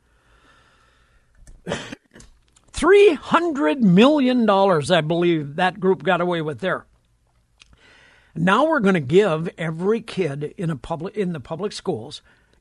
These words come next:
every kid, rich, poor, not so poor, every one of 'em, free breakfast, free lunch.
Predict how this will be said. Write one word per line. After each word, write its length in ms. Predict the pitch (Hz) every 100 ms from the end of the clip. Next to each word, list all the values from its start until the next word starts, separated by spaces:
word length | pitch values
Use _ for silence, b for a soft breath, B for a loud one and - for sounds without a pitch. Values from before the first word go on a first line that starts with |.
| -
every 300 | 175 214 262
kid, 360 | 208 165 - _ _ _ _ _ _ -
rich, 480 | 147 247 - - -
poor, 580 | 240 220 220 214 190 175 _ _ _ 123
not 300 | 175 208 -
so 140 | 214
poor, 520 | 127 202 196 190 180 b b b b
every 360 | - 233 262 277
one 180 | 233 185
of 140 | 143
'em, 200 | 139 123 _ _ _
free 320 | - 170 196
breakfast, 640 | 202 196 175 - 170 139 _ _
free 260 | 160 165
lunch. 400 | 160 143 110 -